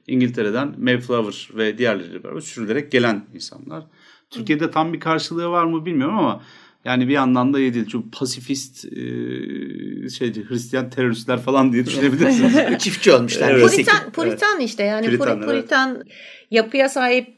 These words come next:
Speaker 3: gibi görünseler de işte bizim ailemiz, yani Ambrose Bierce'ın ailesi aslında tam olarak öyle değil.
Speaker 1: Değil.
Speaker 3: İkisi de eğitimli bu arada anne babanın. E, fakat fakir bir aile. Bunun yüzünden de baba her türlü işte çalışıyor.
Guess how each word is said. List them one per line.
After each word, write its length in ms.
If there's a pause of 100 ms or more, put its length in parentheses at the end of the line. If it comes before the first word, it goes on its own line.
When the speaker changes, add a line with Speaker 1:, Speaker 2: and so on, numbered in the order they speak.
(140)
Speaker 3:
gibi 220
görünseler 680
de 80
işte 160
bizim 300
ailemiz, 360
yani 160
Ambrose 500
Bierce'ın 380
ailesi 380
aslında 440
tam 180
olarak 320
öyle 320
değil. 200
Speaker 1:
Değil. 200 (300)
Speaker 3:
İkisi 320
de 60
eğitimli 720 (320)
bu 180
arada 280
anne 280
babanın. 420 (500)
E, 320
fakat 260
fakir 400
bir 140
aile. 500 (600)
Bunun 360
yüzünden 440
de 240 (120)
baba 560
her 320
türlü 220
işte 240
çalışıyor. 640